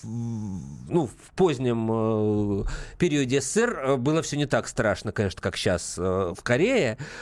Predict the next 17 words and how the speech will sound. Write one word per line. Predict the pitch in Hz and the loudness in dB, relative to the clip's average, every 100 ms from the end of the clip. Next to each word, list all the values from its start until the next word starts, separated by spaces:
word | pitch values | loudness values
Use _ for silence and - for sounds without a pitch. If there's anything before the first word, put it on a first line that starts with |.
| - - | -14 -2
в | |
Северной. | 135 110 107 98 95 92 - 120 | 0 2 0 0 -4 -4 -10 -6
Но | 139 165 196 | 2 4 4
тем, | - 214 | 4 0
кто | - 196 | 2 0
сильно | 185 208 190 185 180 | 2 0 2 2 2
ностальгирует, | 180 - 190 170 190 269 214 131 101 - - | 0 2 0 0 2 2 4 4 2 -2 -2
вот | 139 - | -2 2
пусть | 208 - | 0 2
посмотрит | 185 196 170 156 | 0 2 0 0
этот | 170 180 | 0 -2
фильм. | - 160 131 | 0 0 2
Э, | 143 147 147 151 | 2 4 2 0
это | 165 | -2
прекрасное | 160 170 190 180 - 156 135 | 0 0 2 0 0 -2 -2
лекарство, | 131 151 - 190 180 - 135 123 | -2 -2 2 2 2 -2 0 0
снимает | - 185 185 202 196 175 151 | 2 2 4 4 4 2 0